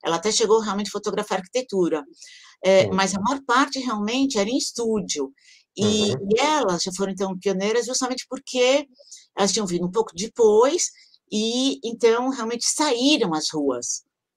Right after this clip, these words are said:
Speaker 1: né?
Speaker 2: Sim.
Speaker 1: Isso que é
Speaker 2: Uhum.
Speaker 1: interessante, entendeu? Que elas não
Speaker 2: Sim.
Speaker 1: ficaram ainda presas àquele momento anterior.
Speaker 2: Aham, aham.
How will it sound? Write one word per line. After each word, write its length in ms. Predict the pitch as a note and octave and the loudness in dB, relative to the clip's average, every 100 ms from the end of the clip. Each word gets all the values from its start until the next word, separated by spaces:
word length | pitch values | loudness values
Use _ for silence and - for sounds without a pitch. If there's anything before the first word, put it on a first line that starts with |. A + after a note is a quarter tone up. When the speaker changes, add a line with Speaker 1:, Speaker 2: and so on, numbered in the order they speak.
| _ - | _ -2
Speaker 1:
né? 220 | D#3+ F#3 | 4 4
Speaker 2:
Sim. 120 | - - - G3 | 2 -12 -20 -2
Speaker 1:
Isso 320 | C4 C#4 - | 0 0 -2
que 100 | G3+ | -2
é 40 | |
Speaker 2:
Uhum. 20 | |
Speaker 1:
interessante, 720 | F3 E3 E3 - C#3+ C#3 - C#3+ | 0 0 -2 -2 -6 -8 -8 -10
entendeu? 420 | D3+ D3 F#3 F#3+ - | -8 0 2 2 -2
Que 200 | D#3+ D#3+ | -6 -4
elas 180 | D#3+ E3 | -4 -4
não 80 | |
Speaker 2:
Sim. 20 | E3 | -2
Speaker 1:
ficaram 360 | G3 F3 F3+ | 0 2 0
ainda 340 | G3+ - G3 G3 | -2 -4 -10 -6
presas 420 | F3+ F3+ F3+ F#3+ | 0 2 2 -2
àquele 240 | G3 F#3+ F#3+ | -4 -4 -4
momento 360 | F#3 F3+ F#3 G3 | -2 -2 -2 -4
anterior. 500 | F#3 G#3+ G3+ F3 E3+ _ - _ _ _ - | 0 2 4 4 2 _ -20 _ _ _ -2
Speaker 2:
Aham, 560 | G#2+ G2+ F#2 F#2+ B2 - _ _ - | 2 4 4 4 2 -2 _ _ 2
aham. 480 | G2 F#2 F#2+ - | 2 2 0 -2